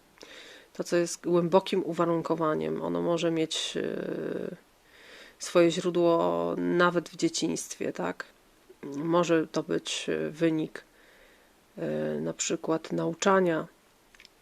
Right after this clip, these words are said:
jakiegoś mężczyzny, może to jest wasz ojciec, ale to może być też to, co, co jest wasze, do czego wyście doszli, e, metodą analizy, metodą, e,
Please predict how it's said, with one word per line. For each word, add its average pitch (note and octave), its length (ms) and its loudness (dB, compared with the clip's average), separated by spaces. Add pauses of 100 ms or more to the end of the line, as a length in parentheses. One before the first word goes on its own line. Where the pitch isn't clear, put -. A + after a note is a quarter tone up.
(420)
jakiegoś D3 420 -2
mężczyzny, E3 540 0
może D3 240 0
to - 80 0
jest D#3 120 -2
wasz D#3+ 240 -2
ojciec, E3 540 0 (460)
ale F3+ 220 4
to G3 100 2
może G#3 220 4
być G3 180 -4
też F#3+ 220 2
to, G#3+ 220 6
co, G3 240 2 (1400)
co G#3 100 2
jest F#3 120 2
wasze, A3 440 6
do E3 100 0
czego E3 240 0
wyście G3+ 380 2
doszli, F3 640 0 (1040)
e, E3 420 2
metodą F3 840 4 (440)
analizy, F3+ 640 2
metodą, E3 640 0 (1160)
e, - 40 -12